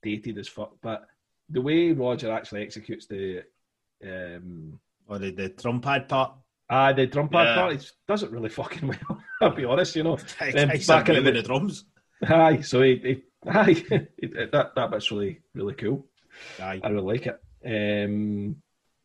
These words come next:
Speaker 1: so aye, then we're to Get Down, Make Love, which is, again, just it's, I,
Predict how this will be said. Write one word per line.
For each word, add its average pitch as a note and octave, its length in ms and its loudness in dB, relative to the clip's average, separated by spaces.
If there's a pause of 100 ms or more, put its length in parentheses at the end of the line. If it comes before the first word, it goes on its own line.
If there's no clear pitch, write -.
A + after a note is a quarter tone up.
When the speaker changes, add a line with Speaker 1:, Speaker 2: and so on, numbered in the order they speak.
(440)
Speaker 1:
so E3 240 0
aye, G3 220 6
then F#3 200 4
we're D3+ 140 4
to A2+ 80 -4
Get A#2+ 280 -2
Down, G#2+ 280 -2
Make G2+ 180 -6
Love, F#3 500 2 (180)
which - 200 -14
is, - 400 -14 (100)
again, G2 480 -6
just - 260 -10
it's, E2+ 180 -8 (440)
I, - 200 0